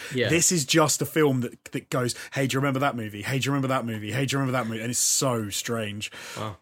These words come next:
Speaker 1: Okay.
Speaker 2: Um, and the worst part of it is everyone in it looks so goddamn old, and it made me realise how <laughs> old
Speaker 1: Oh,
Speaker 2: I am.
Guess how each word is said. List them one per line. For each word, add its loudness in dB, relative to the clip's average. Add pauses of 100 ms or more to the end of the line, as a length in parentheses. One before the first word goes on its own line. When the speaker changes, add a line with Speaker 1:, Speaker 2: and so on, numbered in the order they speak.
(200)
Speaker 1:
Okay. 0
Speaker 2:
Um, 2
and 0 (200)
the 2
worst 6
part 4
of -2
it -2
is -4 (120)
everyone 4
in 2
it -4
looks -2
so 2
goddamn 0
old, -4 (440)
and -2
it -2
made 2
me 0
realise 2
how 0
<laughs> 0
old 8
Speaker 1:
Oh, 8
Speaker 2:
I 8
am. 2